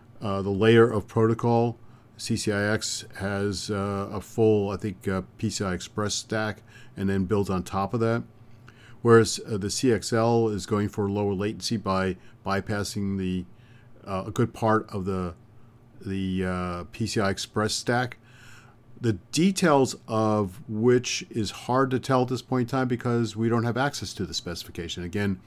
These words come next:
it's not in the open, it's not on GitHub, and it's not available to anybody who's not part of the consortium.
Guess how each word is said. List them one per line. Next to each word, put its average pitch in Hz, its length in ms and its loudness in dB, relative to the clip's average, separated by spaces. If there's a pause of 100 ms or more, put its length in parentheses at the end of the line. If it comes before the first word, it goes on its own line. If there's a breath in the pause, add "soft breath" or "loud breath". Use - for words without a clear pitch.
(340 soft breath)
it's 98 240 -6
not 104 260 2
in 113 140 -2
the 101 100 0
open, 98 240 -2
it's 87 100 -6
not 101 140 0
on 95 120 -2
GitHub, 92 420 -4 (400 soft breath)
and 95 120 -4
it's 92 260 -8 (120)
not 107 320 2
available 98 320 0
to 95 60 -2
anybody 95 380 -2
who's 90 260 -8
not 90 280 -4
part 92 260 -4
of 90 80 -6
the - 60 -16
consortium. 107 480 -2